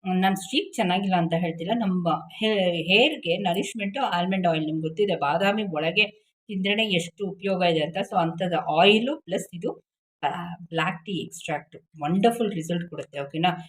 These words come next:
ಇದ್ರಲ್ಲಿ ಅಮೋನಿಯಾ ಇಲ್ಲ. ಇದನ್ನ ಯೂಸ್ ಮಾಡಕ್ ಮುಂಚೆ ಒಂದ್ಸಲ ಪ್ಯಾಚ್ ಟೆಸ್ಟ್ ಮಾಡ್ಕೊಳ್ಳಿ. ಓಕೆನಾ? ಬನ್ನಿ ಇದನ್ನ, ಇದು ನಮ್ಮ ಮನೇಲಿ ಡೈ ಬೌಲೇ. ಓಕೆ, ನಾನ್ ಡೈರೆಕ್ಟ್ ಆಗಿ ಸಿಂಕ್ ಅಲ್ಲೇ ನಿಂತ್ಕೊಂಡು ಮಾಡ್ತಾ ಇದೀನಿ. ಏನಾದ್ರು ಚೆಲ್ಲಿದ್ರೆ ಸಿಂಕ್ ಒಳಗೆ ಚೆಲ್ಲಿ ಅಂತ.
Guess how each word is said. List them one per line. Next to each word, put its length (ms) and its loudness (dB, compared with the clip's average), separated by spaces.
ಇದ್ರಲ್ಲಿ 420 0
ಅಮೋನಿಯಾ 440 4
ಇಲ್ಲ. 160 2
ಇದನ್ನ 280 2
ಯೂಸ್ 260 0
ಮಾಡಕ್ 240 4
ಮುಂಚೆ 280 -2
ಒಂದ್ಸಲ 360 0
ಪ್ಯಾಚ್ 220 2
ಟೆಸ್ಟ್ 280 -10
ಮಾಡ್ಕೊಳ್ಳಿ. 380 -16
ಓಕೆನಾ? 320 0
ಬನ್ನಿ 220 0
ಇದನ್ನ, 240 0
ಇದು 160 -2
ನಮ್ಮ 180 2
ಮನೇಲಿ 300 4
ಡೈ 160 6
ಬೌಲೇ. 420 2
ಓಕೆ, 220 -6
ನಾನ್ 200 -4
ಡೈರೆಕ್ಟ್ 360 0
ಆಗಿ 200 -4
ಸಿಂಕ್ 340 -4
ಅಲ್ಲೇ 180 0
ನಿಂತ್ಕೊಂಡು 640 -4
ಮಾಡ್ತಾ 320 -2
ಇದೀನಿ. 280 -6
ಏನಾದ್ರು 260 -2
ಚೆಲ್ಲಿದ್ರೆ 380 -2
ಸಿಂಕ್ 280 -4
ಒಳಗೆ 260 -2
ಚೆಲ್ಲಿ 300 -6
ಅಂತ. 180 -8